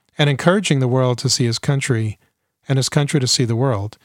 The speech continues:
he would have told that person that their time machine was malfunctioning and that they had visited the kingdom in twenty fifty-two at the earliest.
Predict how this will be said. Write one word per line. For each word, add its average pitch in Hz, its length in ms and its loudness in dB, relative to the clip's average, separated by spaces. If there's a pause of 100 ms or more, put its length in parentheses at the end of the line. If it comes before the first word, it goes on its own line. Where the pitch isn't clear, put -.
(340)
he - 120 -4
would 190 120 2
have 165 80 -2
told 156 260 2
that 135 160 0
person 123 440 0
that 117 140 -2
their 120 140 -2
time 139 300 0
machine 131 300 -2
was 117 120 -2
malfunctioning 117 840 -2 (720)
and 135 140 2
that 131 100 -2
they 139 80 2
had 127 120 0
visited 143 320 0
the 120 80 -2
kingdom 123 400 0
in 110 100 -2
twenty 139 280 -2
fifty-two 120 580 -2
at 104 80 -4
the 110 100 -2
earliest. 110 580 -4